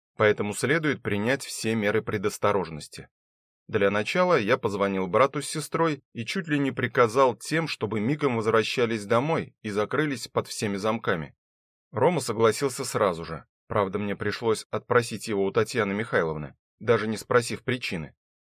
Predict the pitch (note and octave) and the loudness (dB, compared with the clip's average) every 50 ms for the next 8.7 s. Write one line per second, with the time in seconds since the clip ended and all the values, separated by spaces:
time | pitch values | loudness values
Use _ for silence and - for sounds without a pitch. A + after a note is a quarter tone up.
0 | _ _ _ _ _ _ - G#2+ G#2+ F#2+ G#2+ G#2 - - - - - - D3 F3+ | _ _ _ _ _ _ 0 0 2 2 2 0 -2 -6 -12 -10 -6 -4 -4 -4
1 | - - F#3 D#3+ - A#2 G#2+ - - G#2 G#2+ G#2+ - - - C#3 C#3 A#2+ G2+ F#2+ | -2 -4 -4 -2 -2 -2 -2 -2 0 0 0 -2 0 2 2 2 2 2 -2 -4
2 | F2 - - - - - E2+ D2 - _ _ _ _ _ _ _ _ - A2+ A#2 | -6 -8 -12 -14 -12 -12 -12 -12 -14 _ _ _ _ _ _ _ _ 0 0 2
3 | B2 D3+ F#3 - D#3+ E3 D3+ C#3+ C#3 - C3+ A#2+ A#2 - B3+ A#3 C#3 E3+ F3 - | 2 2 2 0 0 0 0 0 0 -2 -4 -6 -6 -4 -4 -2 -2 -2 -4 -4
4 | - A#2+ G#2+ A2 C3+ D3 - - D3+ C#3+ - - E3+ D#3+ D3+ D3 C#3 - - C#3 | -4 -2 -2 -2 -2 -4 0 0 0 0 0 0 -4 -2 -2 -2 0 0 0 0
5 | C3+ - E3 C#3+ B2 A2+ B2 B2 A#2+ A2+ A#2+ A#2+ A#2 A2+ A#2 G#2 G#2 A#2+ A#2+ B2+ | 0 0 0 0 0 2 2 2 2 2 0 -2 0 -2 -2 0 0 0 2 2
6 | B2 A#2 A2 - A#2+ G#2+ G2+ G#2 G#2 G2+ - - - A2 G2+ G2+ G#2+ A#2 A#2+ A#2 | 0 -2 -2 -2 -4 -4 -2 -2 -4 -4 -6 -6 -2 0 0 0 0 -2 -4 -8
7 | _ _ _ - A2 G2 - G2 G#2 G2+ E2 F#2+ G2 G2 G2 G#2 - - - - | _ _ _ -8 -8 -6 -2 0 0 2 2 2 2 4 4 4 2 2 -2 -4
8 | G2 G2+ G2+ G#2 F#2+ - D3 D#3 D#3+ B2+ F#2 D2 B1+ - | -4 -4 -6 -8 -8 -6 -6 -4 -4 -4 -4 -6 -8 -12